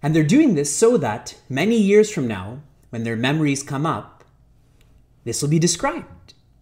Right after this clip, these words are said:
Long lines at Costco, virtual schooling. Whenever someone does that, they know that this challenge will come to an end.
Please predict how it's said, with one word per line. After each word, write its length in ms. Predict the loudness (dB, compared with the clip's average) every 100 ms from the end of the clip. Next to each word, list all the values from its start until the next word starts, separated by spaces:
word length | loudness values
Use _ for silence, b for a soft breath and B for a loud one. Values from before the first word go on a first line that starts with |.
| _ _
Long 400 | -6 -2 0 0
lines 500 | 0 0 0 -2 -4
at 160 | -6 -6
Costco, 760 | -6 -6 -6 -6 -4 -4 -6 -10 _ _ _ _ _ -20
virtual 540 | -8 -4 -4 -4 -4 -4
schooling. 600 | -4 -4 -4 -4 -6 -14 _ _ _ _ _ _ _ _ _ _
Whenever 360 | 4 6 6
someone 340 | 4 2 2 4
does 220 | 4 2
that, 320 | -2 -4 -10 -14
they 320 | -2 4 4
know 560 | 6 4 2 0 -8 -14 _ _ -12
that 160 | -6
this 220 | -2 -2
challenge 480 | -2 -6 -6 -8 -6
will 100 | -6
come 300 | -6 -8 -10
to 140 | -4 0
an 100 | 0
end. 400 | -2 -10 -16